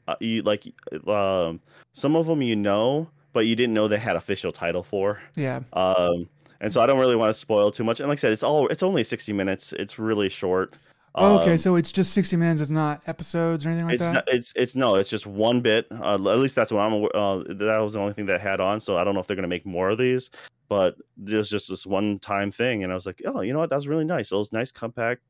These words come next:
Speaker 1: uh, had a good, you know, my wife and I just, you know, we enjoyed it, and we didn't have to, that much time commitment into it. So
Speaker 2: Yeah, that's short and sweet,
Speaker 1: uh,
Speaker 2: at least, and sounds like it's pretty interesting.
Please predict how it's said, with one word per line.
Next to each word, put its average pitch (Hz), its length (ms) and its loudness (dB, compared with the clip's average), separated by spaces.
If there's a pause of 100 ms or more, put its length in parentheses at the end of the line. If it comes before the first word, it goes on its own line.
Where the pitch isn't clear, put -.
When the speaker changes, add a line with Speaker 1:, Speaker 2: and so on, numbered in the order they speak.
Speaker 1:
uh, 92 400 -2
had 120 80 -4
a 120 40 -6
good, 110 160 -12 (120)
you 107 80 -8
know, 87 180 -6 (480)
my 104 100 -2
wife 107 200 0
and 113 80 0
I 113 100 0
just, 107 220 -4 (100)
you 110 80 -6
know, 95 160 0
we 110 100 0
enjoyed 101 300 0
it, 123 100 -2
and 101 200 -6
we 101 60 -2
didn't 104 160 -4
have 107 120 -6
to, - 220 -8
that 104 160 -2
much 104 160 -4
time 113 220 -6
commitment 80 420 -8
into 87 320 -12
it. 78 100 -12 (640)
So 80 520 -2
Speaker 2:
Yeah, 160 160 -2
that's 208 120 0
short 180 200 2
and 156 100 -2
sweet, 151 220 0
Speaker 1:
uh, 95 140 0 (100)
Speaker 2:
at 156 100 -8
least, 147 300 -4
and 165 120 0
sounds 170 360 0
like 147 120 -2
it's 139 160 -10 (440)
pretty 165 380 0 (260)
interesting. 143 640 -4